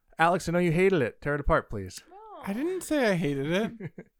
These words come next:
Speaker 1: That is how I feel about
Speaker 2: It's, it's a, honestly, it's a super, I feel like it's a, an acquired taste. Like, you had to have heard it at the right time, at the right place to be like, "Oh, okay." 'Cause, I mean, I think even me hearing it for the first time, I was like,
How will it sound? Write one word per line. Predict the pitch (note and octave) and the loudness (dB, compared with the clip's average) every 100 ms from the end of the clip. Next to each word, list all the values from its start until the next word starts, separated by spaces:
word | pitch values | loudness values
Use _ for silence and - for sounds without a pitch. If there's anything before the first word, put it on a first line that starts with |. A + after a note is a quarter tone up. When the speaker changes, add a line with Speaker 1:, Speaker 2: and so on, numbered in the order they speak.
| _ _ _ _ _ _ _ _ _ _ _ _ _ _ - | _ _ _ _ _ _ _ _ _ _ _ _ _ _ -6
Speaker 1:
That | A2+ | -6
is | G#2+ | -4
how | A2+ | -6
I | |
feel | G#2+ G2+ | -6 -8
about | F#2+ G2 G2 | -4 -6 -8
Speaker 2:
It's, | - | -6
it's | A#3 A#3+ | -6 -2
a, | F#4 A3+ - | -6 -6 -4
honestly, | E3+ F3+ - E3 | -2 -2 -6 -12
it's | D#3+ | -12
a | |
super, | D#3 - E3 - A#3 - | -14 -10 -10 -2 -2 -2
I | |
feel | F3 A3 | -2 2
like | A#3+ C#4 | 2 0
it's | - | -8
a, | F#3+ E3 - | -10 -10 -10
an | F3+ | -8
acquired | E3 - E3 E3 E3+ F3 D#3+ D#3+ _ | -8 -4 -2 -2 -4 -8 -12 -20 _
taste. | - D#3 C#3 - - | -10 -8 -8 -12 -12
Like, | F3 | -12
you | F3 F3 | -8 -8
had | D#3+ E3 F3 | 0 0 -2
to | F#3 F3 E3+ D#3 _ - | -10 -12 -14 -18 _ -10
have | F3 | -4
heard | F3+ G3 | -2 -2
it | G3+ | 0
at | - E3+ | -2 -4
the | D#3 | -4
right | E3+ - | -4 -4
time, | G3 F3 E3+ | -4 -4 -4
at | E3 | -10
the | D3 | -6
right | D3+ - | -4 -6
place | - D#3+ D#3+ | -4 -6 -6
to | - D#3+ | -12 -12
be | D#3 | -10
like, | D3 D3 C#4 | -10 2 8
"Oh, | A#3 G3+ | 8 6
okay." | F#3+ C#3+ D3 - _ _ _ _ | -2 -10 -12 -14 _ _ _ _
'Cause, | G#3 G3 | -6 -2
I | G#3 | -2
mean, | A3+ A#3 | -2 -4
I | G#3+ | -4
think | C4+ D#4 - - | -4 -12 -16 -16
even | G#3 G#3 F#3 | -12 -12 -10
me | G3 | -10
hearing | F#3 F3+ E3+ E3+ | -8 -8 -8 -8
it | - | -12
for | D#3 | -14
the | D#3 | -14
first | - D#3 - | -14 -14 -12
time, | D#3+ D#3 | -12 -10
I | D#3 | -12
was | D#3 D3+ | -12 -14
like, | D3+ D3+ _ | -12 -12 _